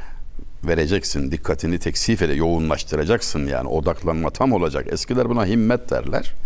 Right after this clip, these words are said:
yeniler odaklanma diyorlar. Konsantrasyon. Bir kediden öğrendim diyor Davud-u Ta'i Hazretleri, "ben okumayı da dinlemeyi de," diyor.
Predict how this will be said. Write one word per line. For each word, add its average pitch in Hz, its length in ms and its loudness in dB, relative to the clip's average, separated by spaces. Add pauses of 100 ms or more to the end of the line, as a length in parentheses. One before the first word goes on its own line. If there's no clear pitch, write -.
(280)
yeniler 98 320 4
odaklanma 85 680 2
diyorlar. 73 500 -2 (360)
Konsantrasyon. 80 1080 2 (1080)
Bir 107 180 2 (220)
kediden 101 440 2
öğrendim 156 480 2
diyor 107 200 2
Davud-u 95 360 2
Ta'i 90 280 2
Hazretleri, 80 560 0
"ben 82 180 2
okumayı 98 460 0
da 135 100 4
dinlemeyi 120 460 4
de," 98 120 4
diyor. 69 260 -2